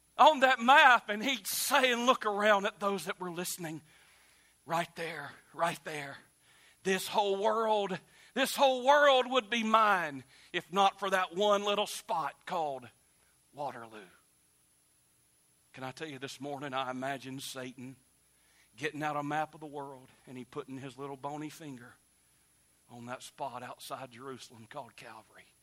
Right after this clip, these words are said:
And I can hear in my mind's eye Satan saying, "This whole world and everybody in it would be mine if not for that one little spot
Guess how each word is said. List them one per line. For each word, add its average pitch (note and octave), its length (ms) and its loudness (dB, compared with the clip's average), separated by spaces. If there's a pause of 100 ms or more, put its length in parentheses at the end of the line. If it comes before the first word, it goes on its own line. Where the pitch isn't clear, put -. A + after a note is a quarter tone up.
(760)
And B2+ 100 -18
I C3 100 -10
can C3 180 -14
hear C3+ 260 -8
in C3+ 80 -8
my C#3 180 -4
mind's C#3 420 -6
eye A#2+ 280 -12 (400)
Satan A#2+ 640 -18
saying, - 500 -20 (1080)
"This G#2+ 160 -18
whole B2+ 240 -18
world A2 400 -20 (200)
and A2 280 -20
everybody C3 560 -14
in B2 160 -20
it A2+ 160 -20
would A#2 180 -20
be A2+ 140 -20
mine - 460 -20 (560)
if - 180 -20
not B2 260 -16
for A#2 120 -18
that G2+ 280 -20
one B2 540 -12
little C3 220 -16
spot - 460 -20